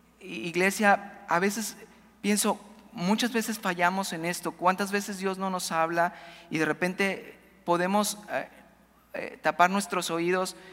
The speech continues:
Pero yo creo que es algo muy importante que Él quiere mostrarnos. ¿Con quién estamos entregando nuestros afectos? ¿A quién le estamos entregando nuestros tiempos?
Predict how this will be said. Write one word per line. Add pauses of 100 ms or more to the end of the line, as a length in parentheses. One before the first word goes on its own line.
(240)
Pero
yo
creo
que
es
algo
muy
importante
que
Él
quiere
mostrarnos. (1600)
¿Con
quién
estamos
entregando
nuestros
afectos? (500)
¿A
quién
le
estamos
entregando (240)
nuestros
tiempos?